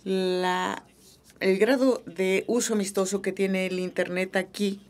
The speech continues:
en el I G F veintitrés. Y visítenos en nuestro stand, que tiene un tigre enorme en la parte de los stands abajo, por favor. Pero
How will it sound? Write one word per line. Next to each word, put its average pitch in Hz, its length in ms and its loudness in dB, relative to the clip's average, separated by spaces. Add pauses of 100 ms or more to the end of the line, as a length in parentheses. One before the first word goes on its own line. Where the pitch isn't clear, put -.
en 175 240 0
el 170 180 0
I 175 60 -6
G 175 160 -4
F 170 180 -4
veintitrés. 151 800 -4 (440)
Y 247 360 2 (1700)
visítenos 320 680 4
en 208 100 2
nuestro 185 320 0
stand, 208 400 0
que 202 120 -2
tiene 190 220 0
un 190 160 -2
tigre 196 260 4
enorme 226 600 2 (440)
en 165 180 -4
la 156 140 -4
parte 175 420 -4
de 165 240 -2
los 156 220 -6
stands 156 520 -4
abajo, 220 560 -2
por 147 140 -14
favor. 180 420 -2 (460)
Pero 208 460 2